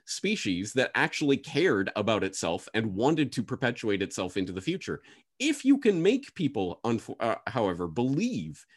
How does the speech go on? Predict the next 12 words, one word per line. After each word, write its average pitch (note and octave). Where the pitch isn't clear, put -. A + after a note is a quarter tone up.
that D3+
they F#3
themselves F3+
are B2+
a B2
scourge F3
and, D3+
and C#3+
people A3+
need F3
to C3
die, E3+